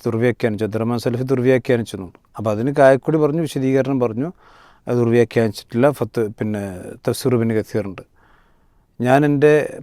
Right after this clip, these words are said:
പരപ്പനങ്ങാടി പ്രഭാഷണത്തിൽ പറഞ്ഞു, "തഫ്സീർ ഇബ്നു കസീർ നിങ്ങൾ ദുർവ്യാഖ്യാനിച്ചതാണ്, നിങ്ങൾ ആയത്തും ദുർവ്യാഖ്യാനിച്ചു, തഫ്സീറും ദുർവ്യാഖ്യാനിച്ചു. ഇനി ആ ആയത്തിൽ പറയുന്ന ജിന്ന് നിങ്ങൾ പറയുന്ന പോലെയുള്ള ജിന്നല്ല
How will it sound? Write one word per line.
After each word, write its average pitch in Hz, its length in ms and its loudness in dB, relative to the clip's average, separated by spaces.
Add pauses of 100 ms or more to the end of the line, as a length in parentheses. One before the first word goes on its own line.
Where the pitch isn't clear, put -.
പരപ്പനങ്ങാടി 135 580 0
പ്രഭാഷണത്തിൽ 123 680 -2
പറഞ്ഞു, 117 240 -2 (100)
"തഫ്സീർ 123 300 -4
ഇബ്നു 113 180 -4
കസീർ 113 280 -4
നിങ്ങൾ 110 360 -4 (240)
ദുർവ്യാഖ്യാനിച്ചതാണ്, 107 880 -4
നിങ്ങൾ 113 180 -2
ആയത്തും 123 340 2
ദുർവ്യാഖ്യാനിച്ചു, 143 680 4
തഫ്സീറും 156 440 2
ദുർവ്യാഖ്യാനിച്ചു. 101 680 -4 (1400)
ഇനി 170 240 6
ആ 165 380 6
ആയത്തിൽ 156 420 2
പറയുന്ന 131 420 4
ജിന്ന് 127 380 0
നിങ്ങൾ 123 260 0
പറയുന്ന 113 300 0
പോലെയുള്ള 110 480 -2
ജിന്നല്ല 101 640 -6